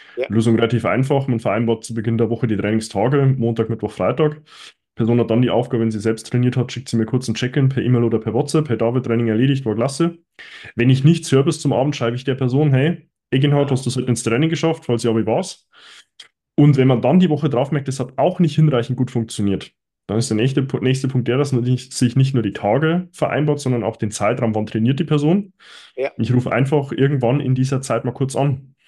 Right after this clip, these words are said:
Speaker 2: und sag: „Hey, Egenhard, wie ist es gerade am Eisen?“ Ähm, und, äh, das hat dann die Eskalationsstufe Nummer zwei, ähm, ist aber in weniger als einem von zehn Fällen überhaupt notwendig. Da reicht meistens schon Eskalationsstufe eins dafür.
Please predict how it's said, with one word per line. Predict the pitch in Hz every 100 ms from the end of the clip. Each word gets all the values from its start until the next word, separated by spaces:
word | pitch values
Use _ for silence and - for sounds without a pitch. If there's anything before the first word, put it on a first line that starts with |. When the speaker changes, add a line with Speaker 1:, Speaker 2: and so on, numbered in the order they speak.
| _ _ _
Speaker 2:
und | 113
sag: | 113 110
„Hey, | 107
Egenhard, | 147 139 135 123
wie |
ist | 127
es | 147
gerade | 139 139
am | 135
Eisen?“ | 123 139 170 165 - _ - - - -
Ähm, | 117 120 120 120 123 -
und, | 120 123 123 - -
äh, | 98 - _
das | 127
hat | 135 135
dann | 123
die | 120
Eskalationsstufe | 131 - 120 120 131 131 - 131 135 131 107
Nummer | 120 120
zwei, | - 92 90 131 156 151
ähm, | 113 110 110 -
ist | 139 135 -
aber | 104 113 117
in | 117 107
weniger | 113 131 120
als | 110
einem | - 110 113
von | 113
zehn | - 101
Fällen | 101 104
überhaupt | 101 110 104 110
notwendig. | 98 92 87 -
Da | 98
reicht | 80 113 135
meistens | 90 101 - 107
schon | 104
Eskalationsstufe | 104 104 101 95 101 98 107 92
eins | 85 -
dafür. | 92 80 78